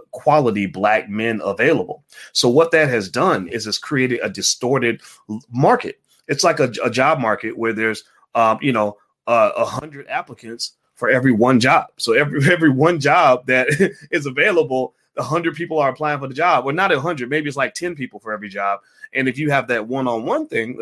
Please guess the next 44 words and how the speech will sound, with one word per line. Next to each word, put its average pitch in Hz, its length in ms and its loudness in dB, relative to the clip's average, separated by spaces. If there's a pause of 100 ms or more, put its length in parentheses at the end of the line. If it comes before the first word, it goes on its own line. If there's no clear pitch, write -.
'cause 120 120 -18
that's 135 180 -6
what 113 100 -10
monogamy 107 460 -6
is 101 80 -8
supposed - 260 -14
to - 60 -20
be, 196 380 0 (360)
um, 131 240 2
you 160 120 2
lose 311 280 6
that, 104 300 -2
<laughs> - 40 0
right? 175 260 4
You 165 160 -6
can't 175 280 -4
have 233 220 0
monogamy 120 540 -2
if 131 260 -4
you 139 120 -8
have 127 180 -2
ten 143 220 -4
women 120 240 -4
for 120 120 -2
every 117 160 -4
one 110 240 -8
man. 151 260 -4
You 123 120 -8
have 107 180 -4 (120)
one 135 340 -4
marriage 123 480 0
and 113 160 -10
nine 120 260 0
side 165 320 0
chicks, - 340 -12 (280)
right? 139 240 2 (140)
So 151 420 4 (180)
basically, 185 480 -2
a 127 60 0
lot 139 220 2
of 156 80 -4
what 139 160 -4
you're 127 120 -6
seeing 175 440 -10